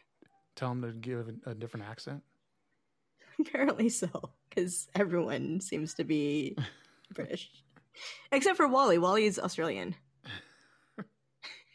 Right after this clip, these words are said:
Speaker 1: Are they trying to say something about, like, the quality of American actors? Is that what's happening here?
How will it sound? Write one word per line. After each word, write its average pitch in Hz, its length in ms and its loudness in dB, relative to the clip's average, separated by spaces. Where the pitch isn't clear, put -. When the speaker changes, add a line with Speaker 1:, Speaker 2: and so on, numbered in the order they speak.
Speaker 1:
Are - 80 4
they 403 100 8
trying 269 180 6
to 320 60 6
say 156 200 4
something 160 280 -2
about, 131 240 -2
like, 110 120 -8
the - 60 -8
quality 113 360 -6
of 110 80 -8
American 107 340 -10
actors? 113 460 -14
Is 117 100 -14
that 113 140 -12
what's - 180 -16
happening 127 220 -10
here? 135 120 -14